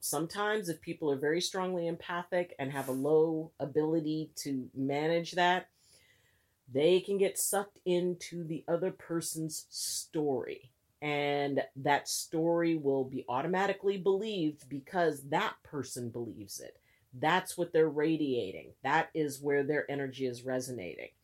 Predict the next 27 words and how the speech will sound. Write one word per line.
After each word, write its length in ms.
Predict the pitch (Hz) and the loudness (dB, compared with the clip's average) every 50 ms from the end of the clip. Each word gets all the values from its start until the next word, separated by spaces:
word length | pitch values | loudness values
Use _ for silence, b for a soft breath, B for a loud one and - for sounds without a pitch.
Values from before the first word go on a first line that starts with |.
| b b b b b b b b b b | b b b b b b b b b b
So, 640 | - - - - 143 139 135 131 131 131 131 131 - _ | -8 -4 0 2 2 2 4 4 4 4 2 0 -4 _
you 160 | - 147 147 135 | -4 -2 2 2
know, 80 | 131 | 2
we 120 | 127 139 143 | 2 2 0
have 260 | 180 180 190 190 - | 2 2 2 2 0
to 60 | 240 | -8
be 140 | 226 190 - | -8 -8 -14
careful 640 | - - - 269 277 269 262 - 156 120 85 - 127 _ _ _ _ _ _ _ _ _ _ _ _ _ _ _ - | -16 -10 -6 -4 -4 -4 -4 -2 -2 -2 -2 -2 -6 _ _ _ _ _ _ _ _ _ _ _ _ _ _ _ -6
that 200 | 143 151 - - | -4 -4 -4 -2
we 400 | 165 147 156 180 208 220 220 220 | -2 -2 0 0 0 0 0 4
don't 240 | 202 208 202 196 190 | 6 6 6 6 4
get 180 | 202 180 - - | 0 0 0 0
sucked 340 | - - 185 190 - - 180 | 0 0 0 0 0 0 2
into 580 | 185 185 185 185 185 - 165 147 139 135 131 b b b b b | 2 4 2 0 0 -2 -2 0 0 0 -2 b b b b b
one 380 | - 127 143 156 170 185 196 196 | -8 -2 2 2 4 4 4 2
side 320 | 196 - 196 175 175 170 | 0 0 0 0 0 0
of 80 | 165 143 | 0 -2
a 60 | 151 | 0
story 720 | 151 - - - - 196 185 180 160 139 127 123 117 120 b b b b b b | 0 0 -2 -2 -2 0 2 2 2 2 2 0 -2 -4 b b b b b b
without 480 | - 131 131 - 160 160 165 - - - | -4 -4 -2 2 2 2 2 2 0 -4
finding 440 | - 156 160 160 160 156 151 151 156 | -4 0 2 2 2 2 0 2 2
out 260 | 151 147 135 127 - - | 2 4 2 2 0 -2
all 420 | - 135 143 151 151 151 147 147 139 | 0 2 4 6 6 4 4 2 0
of 140 | 131 131 127 | -2 -2 -4
what's 280 | 135 135 131 - - | -6 -6 -6 -6 -10
going 360 | - 139 127 120 123 117 117 | -6 -4 -4 -4 -4 -4 -6
on. 300 | 117 117 117 117 113 104 | -6 -8 -8 -8 -10 -12